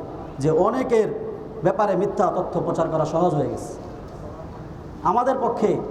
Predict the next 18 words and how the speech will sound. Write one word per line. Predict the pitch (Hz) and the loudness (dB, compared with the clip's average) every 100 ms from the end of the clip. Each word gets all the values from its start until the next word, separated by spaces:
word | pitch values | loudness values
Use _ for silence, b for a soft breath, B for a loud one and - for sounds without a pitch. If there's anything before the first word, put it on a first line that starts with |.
| - - - - - - - - - | -8 -10 -12 -12 -12 -14 -14 -14 -2
কোনটা | 247 254 254 | 0 2 2
সত্য, | 220 226 226 233 202 | 2 -2 0 2 2
কোনটা | 214 214 208 | 0 0 0
মিথ্যা | 208 - 185 | 0 0 0
স্বাভাবিকভাবে | 165 170 180 196 170 170 156 | 2 2 0 0 0 2 2
নির্ণয় | 160 170 165 | 4 4 2
করা | 156 | 0
সম্ভব | 143 131 131 | 0 -2 -2
না। | 131 - - - - - - | -4 -8 -10 -10 -10 -12 -2
অনেক | 196 254 254 190 | 2 2 2 2
দক্ষ, | 214 214 214 | 2 2 2
অভিজ্ঞ | 202 202 175 | 2 2 2
লোক | 180 180 - | 4 4 4
হলে | 165 165 | 2 4
গিয়ে | 156 | 2
সম্ভব। | 160 139 127 110 - - - - - | 0 0 -2 -2 -4 -10 -12 -12 -8
সাধারণ | - 180 226 220 | 0 2 4 4
মানুষ, | 202 196 - | 4 4 2